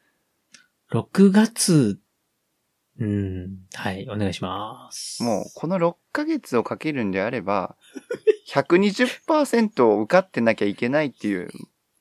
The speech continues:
Speaker 2: まあ、十一月からの準備期間を考えればね。
Speaker 1: 変な話、
Speaker 2: うん。
Speaker 1: 満点以外認められませんよね。<laughs> もういや、満点じゃなかったら辞退するですよね。辞退するですよね。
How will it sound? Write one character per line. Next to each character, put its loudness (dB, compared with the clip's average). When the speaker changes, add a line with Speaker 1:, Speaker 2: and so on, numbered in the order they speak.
Speaker 2:
ま -4
あ、 -6
十 0
一 -4
月 -2
か 8
ら 4
の -2
準 -2
備 -2
期 -16
間 2
を -4
考 -6
え -2
れ -4
ば -6
ね。 -10
Speaker 1:
変 2
な 6
話、 -2
Speaker 2:
う -2
ん。 4
Speaker 1:
満 8
点 4
以 8
外 8
認 2
め 10
ら 10
れ 8
ま 8
せ 4
ん 4
よ 6
ね。 -2
<laughs> -6
も 6
う 10
い 10
や、 8
満 8
点 6
じ 0
ゃ 4
な 4
か 6
っ 6
た 4
ら -2
辞 2
退 6
す 2
る 6
で 6
す -2
よ 0
ね。 2
辞 4
退 4
す 4
る 6
で 8
す -4
よ -2
ね。 0